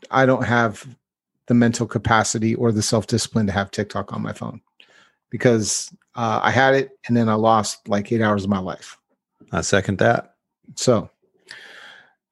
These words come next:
Speaker 1: I was looking at her TikTok. There is a dog named Bunny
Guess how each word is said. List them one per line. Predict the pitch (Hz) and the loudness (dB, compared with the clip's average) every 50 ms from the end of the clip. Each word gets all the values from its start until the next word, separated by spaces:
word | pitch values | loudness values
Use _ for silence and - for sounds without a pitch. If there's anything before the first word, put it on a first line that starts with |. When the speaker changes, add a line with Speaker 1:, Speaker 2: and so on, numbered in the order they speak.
| _ _ - | _ _ -2
Speaker 1:
I | - 120 139 | 0 2 2
was | 143 117 | 2 2
looking | 139 127 131 127 127 | 2 2 4 2 2
at | 120 113 | 2 4
her | 113 135 | 2 2
TikTok. | 131 - 131 113 - - 107 90 - - - - - _ _ _ _ _ _ _ _ _ _ _ _ _ _ _ _ _ - | 2 2 -2 -2 -2 -2 -4 -4 -4 -8 -16 -20 -20 _ _ _ _ _ _ _ _ _ _ _ _ _ _ _ _ _ -12
There | 233 110 143 143 143 147 | -2 2 4 4 6 4
is | 147 123 113 | 4 4 2
a | 135 | 2
dog | 113 127 117 110 98 95 104 - - - | 2 4 4 4 2 0 -6 -10 -18 -10
named | - 127 127 127 120 117 | -4 0 2 2 2 2
Bunny | - 131 123 120 113 107 117 - - _ | 0 0 2 2 0 -4 -8 -12 -18 _